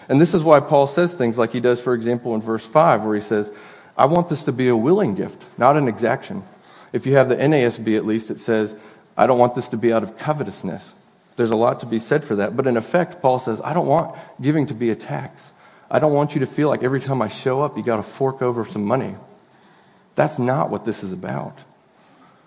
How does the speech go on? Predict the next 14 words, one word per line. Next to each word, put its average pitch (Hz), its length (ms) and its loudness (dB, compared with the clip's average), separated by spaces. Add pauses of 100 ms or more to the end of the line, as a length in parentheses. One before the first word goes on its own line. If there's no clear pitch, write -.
(540)
This 131 160 -2
isn't 139 340 2
us 135 320 6 (220)
imposing 123 880 2 (320)
a - 100 -6 (240)
church - 400 0
tax - 340 -4
on 92 220 -6
you. 107 220 -8 (720)
This 117 100 -12
is - 60 -20
something 117 320 0
entirely 104 460 -2
different. - 340 -10